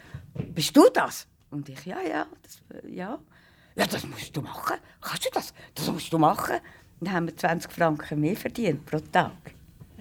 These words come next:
Und er hat noch Zapfhund. Also wir sind schon ziemlich,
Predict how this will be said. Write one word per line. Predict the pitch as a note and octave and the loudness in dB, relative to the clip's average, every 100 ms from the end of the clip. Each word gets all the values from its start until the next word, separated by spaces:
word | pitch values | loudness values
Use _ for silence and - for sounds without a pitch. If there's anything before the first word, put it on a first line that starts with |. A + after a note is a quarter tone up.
| - - - - - | -20 -20 -20 -20 -14
Und | - D3+ | -6 4
er | F#3+ | 4
hat | C4+ | 6
noch | D4 | 6
Zapfhund. | D#4+ D4+ D4+ F#3+ F3+ C#3+ - - - - _ - - - | 8 4 4 -6 -6 -8 -12 -20 -20 -20 _ -10 -10 0
Also | F#3 F#3+ | 0 2
wir | G#3+ G#3 | -2 -2
sind | - F3+ D3 - | -4 -4 -6 -2
schon | E3+ C#3 - _ - - - _ _ _ | 0 0 -6 _ -20 -20 -20 _ _ _
ziemlich, | - G#3+ G#3 G3 F3 | 0 0 2 0 0